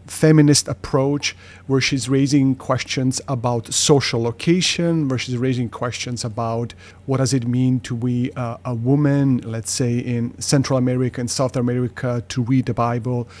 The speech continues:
So kind of from this kind of contextual theology's perspective, trying to engage these two important thinkers. So I think it's, it's a wonderful dissertation. You know,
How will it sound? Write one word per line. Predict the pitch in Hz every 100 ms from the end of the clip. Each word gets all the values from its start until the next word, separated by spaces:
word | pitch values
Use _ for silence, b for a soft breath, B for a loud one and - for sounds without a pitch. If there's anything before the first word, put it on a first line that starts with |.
| B B
So | -
kind | 160 160
of | 156
from | 151
this | 143 151
kind | - - 135
of | 127 -
contextual | 135 120 147 - - 139 127 117
theology's | - 131 123 127 123 120
perspective, | - 117 - 120 - 117
trying | - 123 120
to | 113 - 120 113 B B -
engage | 139 127 120 127 117
these | 117 127 110 -
two | - 143 127 117 117 - -
important | 123 - 127 110 120
thinkers. | - 196 175 131
So | 147
I |
think | 135 240
it's, | 202 - B B
it's | 180
a | 175
wonderful | 208 190 165
dissertation. | 143 139 139 151 147 151
You |
know, | 156